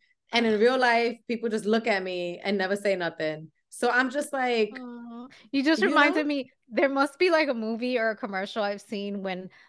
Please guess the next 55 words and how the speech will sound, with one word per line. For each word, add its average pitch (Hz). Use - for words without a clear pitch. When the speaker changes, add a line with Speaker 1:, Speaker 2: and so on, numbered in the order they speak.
Speaker 2:
like, 208
a 208
guy 202
sees 254
a 214
girl 196
on 196
the 190
subway 208
and 190
then 190
the 180
doors 202
close. 220
<laughs> 370
And 311
you 302
kind 330
of 302
just, 294
like, 262
reminded 202
me 180
of 175
that. 170
You 262
Speaker 1:
Mm, 226
Speaker 2:
know, 226
Speaker 1:
y-, -
Speaker 2:
it's -
Speaker 1:
it 285
Speaker 2:
like 220
Speaker 1:
feels 339
Speaker 2:
that 302
Speaker 1:
like 180
Speaker 2:
guy 185
Speaker 1:
that, 208
but 240
Speaker 2:
that 330
Speaker 1:
there's 262
no 254
door. 175
They're 202
just 208
like, 185
Speaker 2:
<laughs> -
Speaker 1:
like, 269
"What, 302
you 285
think 294
I'ma 285
go 285
over 294
to 262
you? 330